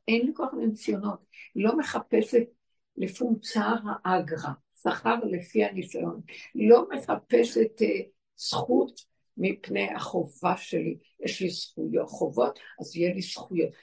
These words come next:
לא מחפשת דבר, לא מחפשת כלום. קח את הכל, לא רוצה כלום, תשאיר אותי ריק, חלל. שחי טוב רגע אחד. הוא אומר, "אבא, זה אתה. איזה עולם יפה בראת."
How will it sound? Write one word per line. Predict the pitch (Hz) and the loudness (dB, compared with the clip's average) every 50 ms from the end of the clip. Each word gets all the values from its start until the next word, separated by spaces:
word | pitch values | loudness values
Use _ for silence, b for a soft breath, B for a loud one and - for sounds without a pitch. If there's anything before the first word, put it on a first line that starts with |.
| B B | B B
לא | 254 262 - | 0 0 0
מחפשת | - - - 254 - - 262 - - - - | -2 -4 -8 -8 -6 -6 -6 -4 -4 -4 -2
דבר, | 247 226 233 233 233 - - | -2 -2 -2 -4 -6 -6 -6
לא | 233 226 | -6 -6
מחפשת | - - - - 247 240 240 240 240 - | -6 -8 -12 -10 -10 -8 -6 -8 -8 -6
כלום. | - 254 226 185 b b b _ | -4 -4 -4 -4 b b b _
קח | - - 277 - - | -6 -6 -6 -6 -6
את | - - - 415 - | -12 -10 -10 -10 -10
הכל, | - - 381 349 339 285 | -10 -10 -8 -6 -2 0
לא | 202 202 | 2 2
רוצה | 214 302 311 - 466 453 - | 0 0 -2 -6 -6 -6 -6
כלום, | 466 480 - | -8 -12 -12
תשאיר | - 214 - 226 220 | -12 -8 -2 -2 0
אותי | 226 240 - - 403 262 | 0 -2 -2 -2 -2 0
ריק, | 262 - - 466 - - - - _ _ _ _ - | 0 0 0 -2 -4 -8 -14 -14 _ _ _ _ -12
חלל. | - - 214 196 185 226 269 - 277 208 175 165 - _ _ _ _ _ _ _ _ _ | -4 0 2 4 4 4 4 4 4 4 2 -2 -6 _ _ _ _ _ _ _ _ _
שחי | - - - 165 156 - - 180 190 202 208 - - | -18 -10 -8 -8 -8 -8 -8 -8 -8 -8 -8 -10 -8
טוב | - 208 208 233 - - _ _ _ _ - | -6 -4 -4 -4 -6 -10 _ _ _ _ -16
רגע | - 170 156 143 147 220 214 208 208 208 | -10 -8 -8 -8 -8 -8 -8 -8 -8 -10
אחד. | - - 254 254 262 254 - 214 214 _ _ _ _ _ _ _ _ _ | -12 -14 -14 -12 -12 -12 -12 -14 -18 _ _ _ _ _ _ _ _ _
הוא | - 160 165 175 | -16 -14 -10 -8
אומר, | 175 180 185 - - 208 | -6 -6 -6 -6 -6 -6
"אבא, | 214 226 247 240 | -6 -6 -6 -8
זה | 240 - 262 262 - _ | -6 -8 -8 -8 -10 _
אתה. | - 277 277 302 311 262 196 - _ b b b b b b - | -14 -12 -10 -10 -12 -12 -14 -18 _ b b b b b b -12
איזה | 220 190 202 226 | -12 -10 -8 -8
עולם | 247 240 247 254 262 262 277 | -8 -8 -8 -12 -12 -14 -14
יפה | 277 269 - - 339 277 | -14 -16 -14 -14 -14 -12
בראת." | 269 269 269 285 302 330 - _ - - 226 214 | -12 -14 -14 -12 -14 -16 -18 _ -20 -16 -14 -14